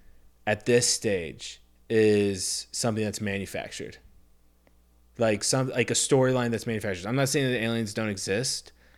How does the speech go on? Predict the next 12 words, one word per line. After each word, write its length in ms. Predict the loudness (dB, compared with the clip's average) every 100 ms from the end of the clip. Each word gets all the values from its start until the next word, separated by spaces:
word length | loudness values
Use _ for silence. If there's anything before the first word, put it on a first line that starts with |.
| -4
but 80 | -2
I'm 80 | 0
just 120 | 0
saying 200 | 0 2
right 220 | 2 2
now, 500 | 0 -2 -2 -4 -8 -14 _ _ _ _
the 100 | -6
probability 920 | 2 4 4 4 6 6 2 0 0 0
of 760 | 2 4 4 2 -2 -6 -16 -20 -20 _ _ _
our 200 | 0 2
government 640 | 2 2 2 2 0 -2 -2
manufacturing 1120 | -2 -2 -4 2 2 2 -2 -2 0 -2